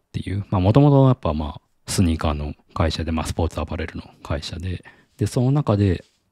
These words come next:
アーティファクトっていうバーチャルファッションやってるブランドを買収して、で、実際のこう、アパレル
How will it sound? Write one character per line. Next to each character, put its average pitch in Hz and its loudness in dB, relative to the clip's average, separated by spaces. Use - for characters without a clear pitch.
ア - 4
ー 87 4
テ - -8
ィ - -8
フ - -10
ァ - -6
ク - -12
ト - -8
っ - -20
て - -8
い - -10
う 85 -12
バ 87 -2
ー - -2
チ - -4
ャ - 0
ル 82 -4
フ - -4
ァ 78 -2
ッ - -6
シ - -10
ョ - -8
ン - -8
や 71 -8
っ - -12
て - -12
る 80 -6
ブ 82 -4
ラ 80 -2
ン 78 -6
ド 78 -6
を - -8
買 78 -2
収 85 -8
し - -8
て、 - -6
で、 101 0
実 98 -4
際 104 4
の 98 2
こ 90 -2
う、 - -20
ア - -20
パ 101 0
レ 87 0
ル 76 -8